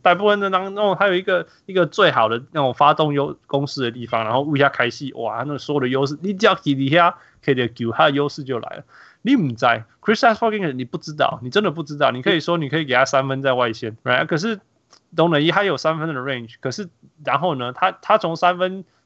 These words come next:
真的可以切进去吗？好像又没有，又没有那么多，你听我意思？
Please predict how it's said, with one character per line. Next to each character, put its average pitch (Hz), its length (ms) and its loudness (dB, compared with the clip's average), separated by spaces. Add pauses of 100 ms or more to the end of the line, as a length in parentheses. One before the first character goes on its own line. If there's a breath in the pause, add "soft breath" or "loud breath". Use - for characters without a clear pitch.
真 190 140 -2
的 180 100 0
可 185 120 -2
以 156 100 0
切 165 180 -4
进 165 180 -4
去 143 200 -4
吗？ 117 220 -2
好 120 100 -2
像 190 100 -2
又 214 100 -2
没 196 140 0
有， 165 240 2 (140)
又 208 100 -2
没 190 120 0
有 165 60 6
那 180 80 6
么 160 140 6
多， 120 440 0
你 143 100 -4
听 135 100 2
我 135 100 4
意 131 60 0
思？ 117 180 -10